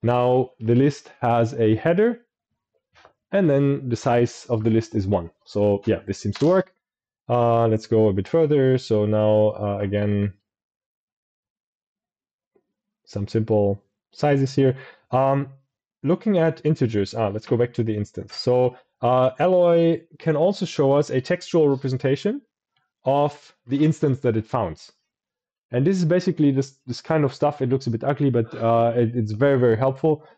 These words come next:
It's basically this kind of stuff that we have been looking at the whole time. Uh, these are these kind of relations. So we see that here is the list relation, which is created from the list signature. So it has elements list zero.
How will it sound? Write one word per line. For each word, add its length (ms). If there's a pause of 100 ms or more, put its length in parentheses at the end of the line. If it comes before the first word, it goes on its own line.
(180)
It's 140
basically 420
this 160
kind 200
of 80
stuff 320
that 120
we 100
have 200
been 140
looking 500
at 400 (160)
the 100
whole 180
time. 420 (320)
Uh, 380 (100)
these 200
are 100
these 180
kind 160
of 100
relations. 600
So 380 (180)
we 100
see 220
that 200
here 480 (200)
is 180
the 100
list 500 (520)
relation, 480
which 200
is 80
created 300
from 160
the 80
list 240
signature. 580 (180)
So 120
it 60
has 220
elements 500
list 460 (560)
zero. 340